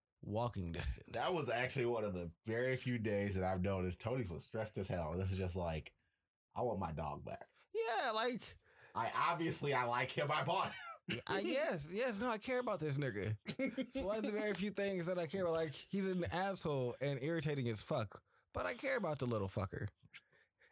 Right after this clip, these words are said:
Speaker 1: And so when he runs away, it's very stressful 'cause I'm like, "Oh my God, why are you an ass?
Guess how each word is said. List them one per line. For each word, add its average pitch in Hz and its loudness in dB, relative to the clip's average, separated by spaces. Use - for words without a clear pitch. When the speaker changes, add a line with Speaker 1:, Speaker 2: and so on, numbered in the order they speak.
Speaker 1:
And 151 0
so 151 0
when 156 0
he 156 0
runs 180 0
away, 165 0
it's 175 0
very 196 0
stressful 180 -4
'cause 127 -2
I'm 123 -4
like, 110 2
"Oh 117 2
my 87 0
God, 92 0
why 139 2
are 131 4
you 98 2
an 90 0
ass? 98 0